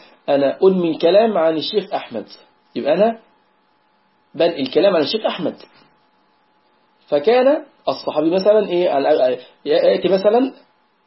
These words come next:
التابعي كعكرمة، سمع حديثا من أبي هريرة، لكن نسي عكرمة. هل قال له أبو، أبو هريرة: "حدثني النبي صلى الله عليه وسلم"، أم "سمعت من النبي صلى الله عليه وسلم"؟ فكيف المخرج؟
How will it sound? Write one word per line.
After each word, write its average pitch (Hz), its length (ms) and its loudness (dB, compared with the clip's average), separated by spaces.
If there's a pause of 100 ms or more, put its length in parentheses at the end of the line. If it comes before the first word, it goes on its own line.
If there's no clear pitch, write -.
(280)
التابعي 127 600 0
كعكرمة، 135 600 -2 (1120)
سمع 233 320 4
حديثا 196 480 0
من 160 160 -4
أبي 156 180 0
هريرة، 131 500 -4 (1300)
لكن 151 420 -2
نسي 147 380 -4 (640)
عكرمة. 107 420 -8 (560)
هل 131 120 -4
قال 196 300 0
له 190 80 2
أبو، 147 360 0
أبو 131 360 -4
هريرة: 127 220 0
"حدثني 127 440 -4
النبي 120 120 -6
صلى 123 160 -6
الله 123 120 -6
عليه 123 180 -4
وسلم"، 131 180 0
أم 135 80 2
"سمعت 131 120 -8
من 123 140 -6
النبي 127 160 -6
صلى 135 120 -4
الله 127 100 -6
عليه - 100 -12
وسلم"؟ - 80 -20 (480)
فكيف 254 280 -2
المخرج؟ 196 540 2